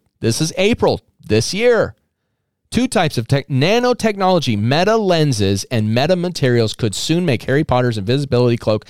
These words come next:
a reality. If you can see the image, the image is of this girl, boy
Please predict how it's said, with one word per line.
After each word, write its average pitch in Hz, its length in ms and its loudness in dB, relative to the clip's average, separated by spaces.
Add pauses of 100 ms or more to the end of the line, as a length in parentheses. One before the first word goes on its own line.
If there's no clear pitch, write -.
(300)
a 113 100 0
reality. 98 920 0 (400)
If 120 140 -2
you 113 40 -6
can 120 120 0
see 151 200 0
the 131 100 0
image, 151 640 0
the 120 160 2
image 156 200 0
is 131 320 0 (160)
of 117 240 0
this 113 380 0 (1040)
girl, 85 420 0 (800)
boy 139 360 -4